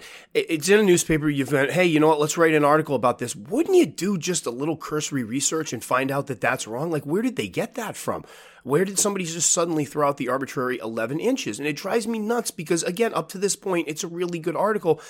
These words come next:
but you throw something like that in there, and that's the type of sensationalized garbage that people latch onto.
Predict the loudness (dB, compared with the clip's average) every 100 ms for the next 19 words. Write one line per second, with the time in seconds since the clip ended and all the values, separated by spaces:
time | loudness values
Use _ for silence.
0 | -18 -10 -6 -6 0 2 2 0 0 0
1 | 0 0 0 2 2 0 -2 -14 -10 -4
2 | 0 0 -2 -6 -2 0 0 0 -2 -2
3 | 0 0 -2 -2 0 0 -2 0 4 4
4 | 4 -4 -8 -8 -6 -4 -2 0 -2 -2
5 | -2 -2 -2 -8